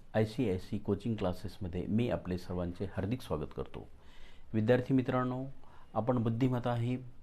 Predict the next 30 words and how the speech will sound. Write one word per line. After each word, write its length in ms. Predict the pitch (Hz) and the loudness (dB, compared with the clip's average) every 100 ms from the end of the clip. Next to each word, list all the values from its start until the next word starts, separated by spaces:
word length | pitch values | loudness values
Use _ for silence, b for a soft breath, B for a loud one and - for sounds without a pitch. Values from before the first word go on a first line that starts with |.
| - | -14
हा 200 | - 131 | -4 0
भाग 160 | 127 127 - | 0 0 6
चालू 180 | 104 101 | 6 6
केलेला 320 | 101 90 82 | 4 4 2
आहे 220 | 78 69 62 - b b b | 0 -4 -8 -10 b b b
आणि 220 | 104 120 | 4 4
हा 180 | 123 120 | 4 4
भाग 280 | 98 101 78 - - b b b b - - - - - - - - - - | 4 4 2 -2 -12 b b b b -16 -18 -20 -20 -16 -16 -16 -20 -12 2
पोलीस 260 | 131 143 143 | 6 6 6
भरतीसाठी 600 | 123 120 127 117 117 110 | 2 2 2 2 2 0
आणि 240 | 107 117 | 2 2
सर्व 320 | 120 139 143 147 | 2 4 4 4
स्पर्धा 380 | - 117 107 | 4 4 6
परीक्षेसाठी 640 | 110 110 107 107 107 127 135 113 | 4 2 2 -2 -2 0 0 0
अत्यंत 460 | 110 - 135 139 | -2 2 2 4
महत्त्वाचा 500 | 113 107 104 87 90 | 2 2 2 2 0
आहे. 240 | 85 90 85 - b b - | -2 -2 -6 -8 b b 4
त्यामुळे 300 | 120 120 120 | 6 8 6
आपण 240 | 117 120 | 4 2
सर्वांनी 400 | 117 113 107 110 | 0 2 4 4
हा 140 | 110 110 | 2 0
व्हिडिओ 300 | 95 95 87 90 | 2 2 2 -2
शेवटपर्यंत 600 | - 117 117 - 120 117 | 4 6 6 4 2 2
बघावा. 420 | 113 113 113 120 - B B B B - | 2 2 2 -2 -6 B B B B 4
मध्येच 340 | 110 117 113 | 8 6 4
तुम्ही 160 | 117 113 | 2 2
स्केच 360 | 113 117 113 | 2 0 0
करून 260 | - 113 110 | 2 2 4
बघू 220 | 98 104 | 4 4
नका, 340 | 107 92 87 | 4 2 0